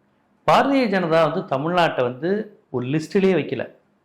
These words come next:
அவங்களுடைய கணக்குப்படி பாத்தீங்கன்னா, தமிழ்நாடு, கேரளா அவங்க லிஸ்ட்ல கிடையாது. இவன் ஓட்டே போட, ஒரு வேண்டா வெறுப்பான ஒரு மாநிலம்ங்கிறது பாரதிய ஜனதாவுக்கு தமிழ்நாடு தான். அந்த எரிச்சல் இருக்கு.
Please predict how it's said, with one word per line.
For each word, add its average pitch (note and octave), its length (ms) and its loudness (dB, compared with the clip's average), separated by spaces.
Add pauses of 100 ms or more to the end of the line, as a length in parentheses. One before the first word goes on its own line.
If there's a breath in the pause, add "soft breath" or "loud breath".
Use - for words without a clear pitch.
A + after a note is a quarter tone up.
(120)
அவங்களுடைய C3 520 0
கணக்குப்படி C#3 480 -6
பாத்தீங்கன்னா, B2 480 -4
தமிழ்நாடு, E3+ 420 -2
கேரளா C3+ 320 -2
அவங்க A2+ 300 -2
லிஸ்ட்ல B2 300 -6
கிடையாது. A2+ 440 -2 (520)
இவன் C3 240 0
ஓட்டே D#3 480 0
போட, C3+ 220 2
ஒரு C3 160 0
வேண்டா A#3+ 440 6
வெறுப்பான F3+ 600 4
ஒரு D#3 100 0
மாநிலம்ங்கிறது C#3 800 -2
பாரதிய C3 300 2
ஜனதாவுக்கு A#2+ 420 -6
தமிழ்நாடு A#2 440 -4
தான். G#2+ 200 -8 (800)
அந்த C#3 240 -2
எரிச்சல் D#3+ 440 0
இருக்கு. - 300 -12